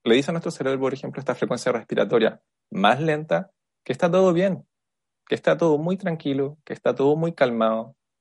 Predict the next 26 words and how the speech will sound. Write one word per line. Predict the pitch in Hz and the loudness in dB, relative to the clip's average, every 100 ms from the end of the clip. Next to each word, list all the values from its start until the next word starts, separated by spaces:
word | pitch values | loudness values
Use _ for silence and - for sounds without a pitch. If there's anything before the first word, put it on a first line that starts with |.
| _ _ _ _ _ | _ _ _ _ _
que | 110 | -2
no | 131 | 0
hay | 151 | -2
por | 139 | -6
qué | - - | -4 -2
preocuparse. | - 120 - 107 104 - 170 - _ _ _ _ _ _ _ _ - | -2 -4 0 0 0 -6 -12 -14 _ _ _ _ _ _ _ _ -8
Y | 113 | -6
si | - | 2
lo | 120 | 2
hacemos | 113 156 165 175 | 4 2 0 -2
con | - 151 | -4 -4
frecuencia, | 180 180 170 - 190 220 _ _ _ _ | -2 -2 -2 -2 -4 -4 _ _ _ _
podemos | 127 160 185 180 _ _ | 2 4 2 -4 _ _
volver | 120 135 170 | 0 4 4
a | |
la | 156 | 4
calma | 135 123 123 131 | 4 2 0 -4
y | 127 | -4
nuestra | 135 143 | -4 -2
mente | 139 160 170 | -2 -2 -4
se | 160 | 0
va | 151 | 2
a | |
acostumbrar | 151 - 117 135 139 | 0 -4 0 2 2
a | 101 | -2
esto. | - | -6